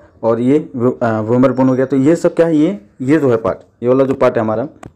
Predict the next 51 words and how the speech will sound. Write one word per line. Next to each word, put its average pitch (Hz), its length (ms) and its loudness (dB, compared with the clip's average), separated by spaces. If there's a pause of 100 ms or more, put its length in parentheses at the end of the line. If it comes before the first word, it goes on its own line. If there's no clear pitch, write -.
(400)
ये 131 120 2
वाला 143 160 2
हमारा 139 200 2
जो 135 100 -2
पूरा 135 200 0
पार्ट 131 220 -2
है, 135 60 0
ये 147 60 0
क्या 151 160 0
फेस 143 320 0
का 135 120 0
bone 120 220 -2
है, 151 100 -4 (140)
Bone 127 180 0
से, 135 100 0
और 127 140 2
ये 131 80 2
हमारा 131 200 0
कौन 135 160 -2
सा 135 80 -2
part 131 180 -2
का 139 100 -4
bone 135 160 0
है, 156 100 -4 (400)
ये 127 80 0
हमारा 143 180 2
cranial 131 440 0
bones 104 320 -4
हो 98 80 -6
गए। 98 140 -8 (140)
ये 123 100 0
दोनों, 131 240 2
ये 117 280 -6
जो 127 120 -2
कि 160 80 -2
बहुत 131 240 0
ज़्यादा 147 160 2
important 143 460 0
है, 104 60 -4
अगर 120 220 0
आप 120 100 -4
चाहें 135 220 0
तो 147 80 -4
इसको 139 200 -2
note 131 200 2
कर 131 100 0
लें, 113 160 -4 (420)
because 127 220 0
exams 131 380 0
में 156 60 2
short, 156 320 2